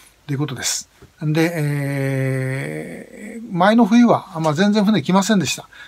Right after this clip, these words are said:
まあ、これはコロナでですね、あの、海に入るとコロナが移るっていう話で来なかったということ、これ前言った通りです。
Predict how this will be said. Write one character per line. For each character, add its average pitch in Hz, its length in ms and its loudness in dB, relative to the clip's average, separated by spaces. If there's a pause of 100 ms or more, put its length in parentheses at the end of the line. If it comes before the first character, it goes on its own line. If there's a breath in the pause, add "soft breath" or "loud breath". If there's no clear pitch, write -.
(120)
ま 165 80 0
あ、 135 40 -2
こ 190 60 -2
れ 196 60 2
は 185 60 -2
コ 220 140 -2
ロ 196 100 2
ナ 156 120 2
で 135 120 -2
で 117 100 -4
す - 120 -6
ね、 143 180 0 (240 soft breath)
あ 143 100 -2
の、 151 100 0
海 175 140 4
に 151 60 2
入 135 200 2
る 131 60 -4
と 131 80 -4
コ 165 120 0
ロ 151 40 2
ナ 147 100 0
が 127 100 -2
移 127 240 -4
る 131 80 0
っ - 20 -6
て - 120 -10
い - 20 -6
う - 20 -6
話 151 260 -4
で 170 80 0
来 156 100 -2
な 143 100 0
か 120 80 -10
っ 120 60 -16
た 117 140 -12
と - 680 -6
い 151 60 4
う 143 60 0
こ 131 80 -2
と、 135 100 -6
こ 135 100 -2
れ 151 80 0
前 160 160 2
言 123 80 0
っ - 20 -8
た 127 160 -2
通 151 180 -4
り 117 60 -4
で 107 120 -8
す。 - 200 -6